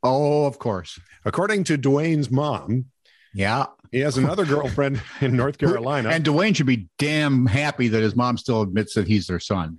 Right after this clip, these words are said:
Speaker 1: by the way.
Speaker 2: So there's the other girlfriend in North Carolina and another one in the Bronx with a nine-year-old daughter.
Speaker 1: Oh, boy.
Speaker 2: I, I'm guessing, I'm guessing he needed the bus just to <laughs> move all of them about.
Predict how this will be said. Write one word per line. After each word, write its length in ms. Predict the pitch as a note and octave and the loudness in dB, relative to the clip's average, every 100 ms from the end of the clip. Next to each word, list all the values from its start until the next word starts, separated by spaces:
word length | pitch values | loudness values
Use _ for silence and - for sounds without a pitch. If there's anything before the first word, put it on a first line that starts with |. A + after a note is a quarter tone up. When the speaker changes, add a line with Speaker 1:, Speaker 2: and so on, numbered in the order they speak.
| - | -10
Speaker 1:
by 100 | G#2+ | -4
the 120 | E2+ | -2
way. 200 | D#2 F2+ - _ | -2 -4 -12 _
Speaker 2:
So 180 | - A#2+ | -4 -2
there's 240 | C3 B2+ | 0 -2
the 140 | A2+ C3 | 0 2
other 160 | G3 | 2
girlfriend 420 | F#3+ F#3+ - E3+ D#3+ | 2 0 0 -2 0
in 80 | |
North 220 | D3 D#3+ - | 0 -2 0
Carolina 500 | D3+ C#3+ D3 C#3+ C#3+ | 0 2 0 -2 -2
and 160 | D3 | -4
another 300 | D#3 D3+ E3 | -2 -2 -2
one 180 | E3 D#3+ | -2 0
in 80 | D#3 | 0
the 60 | C#3+ | 0
Bronx 360 | B2 A#2 A#2+ A#2+ | 0 -2 -4 -4
with 100 | A2+ | -2
a 40 | |
nine-year-old 580 | G#2 G#2 G2+ G2 F#2+ E2+ | 0 -2 -2 -2 -2 -2
daughter. 340 | A2+ G#2+ F2+ - _ _ _ _ _ _ _ _ _ _ _ _ - C#3+ | 0 0 -2 -12 _ _ _ _ _ _ _ _ _ _ _ _ -20 -6
Speaker 1:
Oh, 80 | F3+ | -2
boy. 320 | C3 F#2 D#2 - - _ _ _ _ _ _ _ | 0 -2 -6 -14 -20 _ _ _ _ _ _ _
Speaker 2:
I, 240 | F2+ F2 E2+ _ G2+ | -6 -4 -6 _ -8
I'm 220 | G2 F#2+ | -6 -4
guessing, 640 | A2+ A#2+ - C#3 C#3 - _ _ _ _ _ _ - | -4 -2 -2 -2 -2 -6 _ _ _ _ _ _ -8
I'm 160 | G#2+ | -4
guessing 320 | G#2+ A#2+ B2+ A#2 | -2 -2 -2 -2
he 120 | C#3 | 0
needed 320 | D3 E3+ A#2+ | 2 2 0
the 80 | G2+ | -2
bus 280 | F2+ G2 - | -2 -4 -2
just 240 | A2+ - | -2 0
to 180 | G#2 D3+ | 0 2
<laughs> 0 | |
move 180 | C3 B2+ | 0 0
all 200 | A#2+ A2 | 0 0
of 60 | G#2+ | 0
them 120 | G#2+ | -2
about. 380 | A2 E3 F#2+ | 0 -2 -4